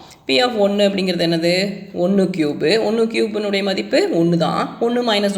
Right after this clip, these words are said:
ஒண்ணு, ஜீரோ. அடுத்தது P of X equal to A X plus B, X equal to minus B by A-ன்னு கொடுத்துட்டு இது பூஜ்ஜியமான்னு செக் பண்ண போறோம். இப்ப X-க்கு பதிலா என்ன பண்ண போறோம்? minus B by A-வை போட போறேன்.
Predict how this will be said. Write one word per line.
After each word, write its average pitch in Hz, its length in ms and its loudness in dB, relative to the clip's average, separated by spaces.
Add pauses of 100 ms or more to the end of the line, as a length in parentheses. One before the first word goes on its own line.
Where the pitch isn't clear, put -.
(100)
ஒண்ணு, 220 160 -2 (560)
ஜீரோ. - 260 -6 (540)
அடுத்தது 143 380 -4 (260)
P 226 160 -4
of 208 100 0 (120)
X - 20 -12 (120)
equal 185 260 -6
to 262 40 -2 (200)
A - 20 2 (140)
X - 20 -8 (140)
plus 165 120 -4 (140)
B, 151 40 -4 (680)
X 226 200 -6
equal 208 220 -2
to 277 120 0
minus 190 360 2
B 185 60 -2 (100)
by 165 80 0 (140)
A-ன்னு 185 180 -2
கொடுத்துட்டு 175 400 -6
இது 269 200 -2
பூஜ்ஜியமான்னு 160 520 -2
செக் 135 180 -8
பண்ண 127 220 -4
போறோம். 123 320 -4
இப்ப - 160 -4
X-க்கு 202 320 -6
பதிலா 202 260 0
என்ன 190 140 -4
பண்ண 196 160 -2 (140)
போறோம்? 208 240 -4 (440)
minus 190 340 -2
B 180 180 0
by 165 60 2 (140)
A-வை - 160 -4 (120)
போட 151 160 -2 (100)
போறேன். - 220 -8